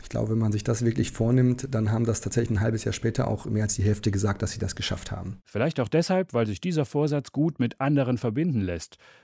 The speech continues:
Speaker 2: Mit der Familie gemeinsam spazieren gehen oder mit Freunden Sport treiben zum Beispiel. Psychologin Sonja Lipke empfiehlt ohnehin, nicht das eine Vorhaben isoliert zu betrachten, sondern immer auch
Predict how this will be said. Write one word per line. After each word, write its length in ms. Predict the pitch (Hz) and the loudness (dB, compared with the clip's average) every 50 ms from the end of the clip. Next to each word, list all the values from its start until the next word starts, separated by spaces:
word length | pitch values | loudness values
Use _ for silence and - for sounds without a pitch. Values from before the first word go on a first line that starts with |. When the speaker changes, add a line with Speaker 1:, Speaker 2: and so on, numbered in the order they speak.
| _ _ - | _ _ -10
Speaker 2:
Mit 160 | 92 90 - | -10 -8 -6
der 140 | 90 85 82 | -8 -8 -8
Familie 500 | - 107 92 95 120 123 127 123 113 110 | -6 -4 -2 2 4 4 6 4 4 4
gemeinsam 420 | 101 104 107 110 117 117 110 107 104 | 2 2 2 4 2 2 2 0 -2
spazieren 580 | - - 120 110 - - 170 175 165 160 151 | -2 -2 -4 -4 -2 -2 0 2 2 4 4
gehen 320 | 143 143 143 143 135 131 - - - - | 4 4 4 4 4 2 0 -2 -12 -8
oder 160 | - 139 143 | -4 0 0
mit 140 | 160 175 170 | 2 0 0
Freunden 420 | - - 175 175 180 165 - 170 170 | 0 2 4 4 4 2 0 -2 -4
Sport 400 | - - 170 170 170 175 - - | -4 -2 0 2 2 0 -2 -4
treiben 360 | - 104 101 95 92 92 90 | -6 -4 -4 -4 -4 -4 -4
zum 160 | - 110 95 | -4 -4 -4
Beispiel. 500 | 90 90 85 85 - - 98 90 - - - _ _ _ _ _ _ _ _ _ _ _ _ | -2 -4 -4 -6 -8 -8 -10 -10 -10 -12 -16 _ _ _ _ _ _ _ _ _ _ _ _
Psychologin 600 | - - 104 - 104 98 110 135 127 123 123 117 107 | -10 -8 -4 -2 0 2 4 4 4 4 4 2 2
Sonja 300 | 110 104 104 104 92 90 | 2 2 2 2 2 2
Lipke 320 | 113 156 - - 196 156 | 0 -2 -2 0 0 0
empfiehlt 340 | 117 143 - - 139 139 127 | 0 0 0 2 2 2 2
ohnehin, 460 | - 120 113 110 104 127 156 185 175 - - - - - _ | 0 0 2 2 4 4 2 0 -2 -6 -10 -20 -20 -16 _
nicht 280 | - 123 170 208 - - | -4 -2 -2 -2 -2 -2
das 200 | 131 113 101 - | -2 -2 -2 -4
eine 360 | - - 139 156 170 175 180 | -4 -2 -2 0 0 0 0
Vorhaben 520 | 160 - - 147 143 139 135 139 139 143 135 | 0 0 2 2 2 2 2 2 2 2 2
isoliert 420 | 139 123 131 135 151 190 196 - | 2 2 2 2 2 2 0 0
zu 120 | - 127 | -2 -4
betrachten, 580 | 110 113 110 - 113 110 107 - - 139 147 147 - - - _ _ _ _ | -4 -4 -2 -2 -2 -2 -2 -2 -2 -2 -2 -2 -4 -10 -20 _ _ _ _
sondern 360 | - - 98 98 90 85 - - _ _ | -4 -2 -2 -2 -2 -4 -6 -8 _ _
immer 280 | - 170 208 220 180 - | 0 2 2 2 2 2
auch 300 | - 127 139 147 - | 2 0 0 0 -2